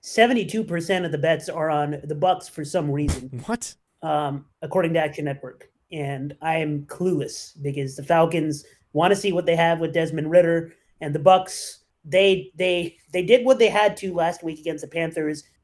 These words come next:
Speaker 1: just enough to make the playoffs. They said, "Okay, we're gonna have a Mi-, uh, give Mike Evans his vintage game. He's the face of the franchise. We're gonna give him his moment to get us into the playoffs." There's no reason for them to,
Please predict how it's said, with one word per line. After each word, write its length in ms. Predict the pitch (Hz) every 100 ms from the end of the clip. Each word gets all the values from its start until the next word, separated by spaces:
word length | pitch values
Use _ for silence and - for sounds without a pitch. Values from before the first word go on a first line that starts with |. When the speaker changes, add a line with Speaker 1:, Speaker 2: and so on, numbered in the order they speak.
| -
Speaker 1:
just 280 | 269 294
enough 320 | 233 220 202 -
to 80 | 190
make 220 | 190 185
the 80 | 156
playoffs. 520 | - 170 160 156 151
They 80 | 156
said, 180 | 143
"Okay, 460 | 170 185 190 170 170 - _ 156
we're 80 |
gonna 180 | 156 160
have 160 | 170 160
a 60 |
Mi-, 140 | 147 156
uh, 200 | 151 151 147
give 160 | 156 170
Mike 340 | 170 180 - _ 170
Evans 360 | 170 170 170
his 160 | 151 139
vintage 400 | 156 175 180 151
game. 240 | 175 160
He's 140 | 165 147
the 60 |
face 240 | 143 180 185
of 60 | 170
the 80 |
franchise. 600 | 156 170 165 170 160 156 - _ _
We're 80 | 156
gonna 200 | 151 165
give 180 | 185 185
him 100 | 180
his 220 | 165 143
moment 380 | 151 160 160 151
to 40 |
get 180 | 143 165
us 100 | 165
into 120 | 165 147
the 80 |
playoffs." 580 | 143 - 160 143 143 - - _ -
There's 180 | 156
no 140 | 156 196
reason 340 | 185 185 180
for 140 | 170 170
them 260 | 160 160
to, 260 | 151 151 143